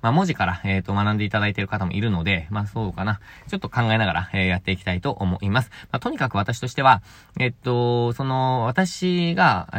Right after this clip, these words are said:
ー、イベントとか、もしくはオンラインコースで、えっと、提供した価値ですね。それを、まあ、おし-、対価をお支払いいただいているんですけど、それを、とにかくその、うんと、スキルっていうか、そのやり方で、ちゃんと実践して回収してほしいんですよ。で、私は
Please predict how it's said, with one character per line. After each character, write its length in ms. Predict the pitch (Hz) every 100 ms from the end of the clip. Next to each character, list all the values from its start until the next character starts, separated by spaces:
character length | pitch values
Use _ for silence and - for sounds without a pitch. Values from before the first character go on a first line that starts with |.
| 90
ー、 40 |
イ 120 | 95 104
ベ 120 | 127
ン 60 |
ト 60 | 120
と 120 | 135
か、 180 | 110 82 - - -
も 80 |
し 60 | 123
く 60 | 95
は 60 |
オ 40 | 107
ン 40 |
ラ 60 | 110
イ 40 |
ン 40 |
コ 80 | 113
ー 40 | 98
ス 60 |
で、 180 | 110 92 - -
え 120 | 98 98
っ 40 |
と、 160 | - 101
提 220 | 87 107
供 160 | 101 107
し 80 | 101
た 200 | 110 92 - - -
価 120 | 117
値 100 | -
で 100 | 170
す 60 | -
ね。 120 | 95
そ 100 | 131
れ 80 | 143
を、 100 | 123 -
ま 80 | 104
あ、 60 | -
お 80 | 117
し-、 100 | -
対 160 | - 143
価 120 | 92
を 40 |
お 40 | 87
支 100 | 104
払 140 | 104
い 20 |
い 40 | 104
た 80 | 107
だ 80 |
い 60 | 101
て 80 | 104
い 40 |
る 60 | 101
ん 40 |
で 60 | 85
す 80 | -
け 80 | 87
ど、 80 |
そ 160 | 87 175
れ 100 | 208
を、 180 | 240 107 - -
と 100 | -
に 100 | 233
か 100 | 180
く 60 | 101
そ 120 | -
の、 200 | 147 151 - - _
う 60 | 135
ん 180 | 131 127
と、 320 | 131 127 123
ス 140 | 123
キ 120 | - 180
ル 80 |
っ 40 | 87
て 140 | -
い 20 |
う 40 | 95
か、 60 |
そ 120 | - 135
の 460 | 151 147 147 147
や 100 | 135
り 80 | 139
方 320 | 139 139 139 -
で、 280 | 143 90 - _ -
ち 100 | 220
ゃ 40 |
ん 60 | 233
と 120 | 196
実 280 | 185 - 185
践 80 |
し 40 | 170
て 80 | -
回 220 | - 202
収 160 | -
し 60 | 185
て 80 | 175
ほ 80 | 156
し 80 |
い 40 | 143
ん 60 |
で 60 | 92
す 80 | 85
よ。 60 | - - -
で、 80 | -
私 220 | 123 185
は 140 | 196